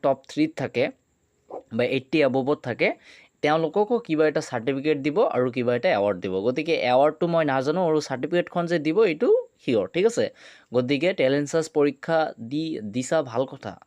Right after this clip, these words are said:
দিয়া বহুত লাভ আছে এইকাৰণে, কিয়নো এইটো এটা চৰকাৰী বস্তু, ঠিক আছে? আৰু চৰকাৰী বস্তু যিটো ছাত্ৰত ৰাখিবা, বহুত লাভ হ'ব। হয়তো কোনোবা এটা কম্পাৰেটিভ এক্সামত গৈ তোমাৰ কামত লাগিব, কোনোবা এটা, এইটো কম্পাৰেটিভ এক্সামৰে নিচিনাই হয়, চাকৰিৰ ক্ষেত্ৰত হয়তো তোমালোকৰ কামত লাগিব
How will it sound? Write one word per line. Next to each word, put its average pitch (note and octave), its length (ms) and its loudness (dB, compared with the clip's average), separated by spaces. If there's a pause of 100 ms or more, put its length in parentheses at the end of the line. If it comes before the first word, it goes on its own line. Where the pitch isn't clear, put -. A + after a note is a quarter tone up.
(100)
দিয়া A2+ 280 0
বহুত B2 280 0
লাভ A2+ 220 2
আছে B2 280 -2
এইকাৰণে, A#2 500 -2 (840)
কিয়নো D#3 380 2
এইটো B2 300 -2
এটা D3 120 0
চৰকাৰী B2+ 460 0
বস্তু, G2+ 360 -4
ঠিক C3 160 -2
আছে? E3+ 200 -8
আৰু G#2+ 200 -4
চৰকাৰী B2 420 0
বস্তু D#3+ 320 -2
যিটো C3 460 -2
ছাত্ৰত C#3+ 460 -6
ৰাখিবা, C#3 320 0 (100)
বহুত A2+ 280 0
লাভ G#2+ 200 0
হ'ব। G2 180 -6
হয়তো D#3 280 -2
কোনোবা F3+ 320 -2
এটা F3 160 0
কম্পাৰেটিভ D#3+ 540 0
এক্সামত D#3+ 440 0
গৈ E3 120 2
তোমাৰ D#3+ 220 0
কামত C#3 340 -2
লাগিব, C#3+ 280 0 (520)
কোনোবা D#3 400 2
এটা, D#3+ 220 4 (680)
এইটো C3 200 0
কম্পাৰেটিভ E3+ 460 2
এক্সামৰে F3+ 460 2
নিচিনাই F3+ 380 -2
হয়, B2 180 -2
চাকৰিৰ D3+ 480 -2
ক্ষেত্ৰত E3 420 0
হয়তো E3 220 0
তোমালোকৰ D#3+ 460 0
কামত D#3 320 0
লাগিব D#3 240 0